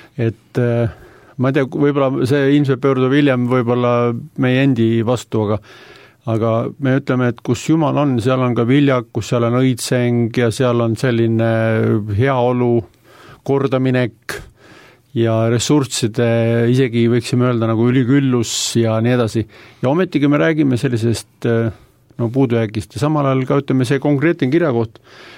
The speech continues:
ka ütleb seda, et, äh, olid häda-, hädaliste abistajad tegelikult. Seal on nagu läbi aegade olnud ko-, koguduses selline viletsate grupp, keda peaks toetama ja kui Jeesuse,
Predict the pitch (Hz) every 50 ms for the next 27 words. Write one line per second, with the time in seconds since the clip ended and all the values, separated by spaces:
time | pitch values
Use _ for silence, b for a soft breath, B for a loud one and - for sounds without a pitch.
0 | B B _ - 180 208 - _ _ _ _ _ _ _ - - - 80 - -
1 | - 196 190 180 147 120 113 107 - - - _ _ _ _ _ _ _ _ _
2 | _ _ _ _ _ _ _ _ _ _ _ - 160 147 143 - 135 120 107 -
3 | - 139 127 131 120 117 117 110 - _ _ - 131 120 117 117 117 117 123 -
4 | - _ _ _ _ _ _ _ _ _ _ _ - 151 131 123 113 - 123 156
5 | 156 - 135 113 110 120 - _ _ _ - 139 156 151 131 113 110 - - -
6 | 135 131 127 131 120 - - 123 117 - - - - - _ _ _ _ _ _
7 | - - 107 107 113 110 110 - 117 110 - - _ _ _ - - 139 127 123
8 | 123 131 127 123 131 - 143 139 151 156 151 143 151 180 180 165 127 117 107 127
9 | 131 131 123 120 113 - 160 156 143 135 - 156 151 139 123 - 135 117 - -
10 | 139 127 127 120 123 120 120 B B B B B B B B B B B B B
11 | B B B B - 156 156 147 120 - - 117 104 127 113 101 - _ _ _
12 | _ _ - - 143 165 156 - _ _ - B B B B B B B _ _
13 | _ _ _ _ _ _ - 135 123 127 117 110 120 117 - - - - 143 139
14 | 127 - - 123 117 120 120 120 120 120 120 127 123 127 135 139 135 123 - 120
15 | - - 139 127 123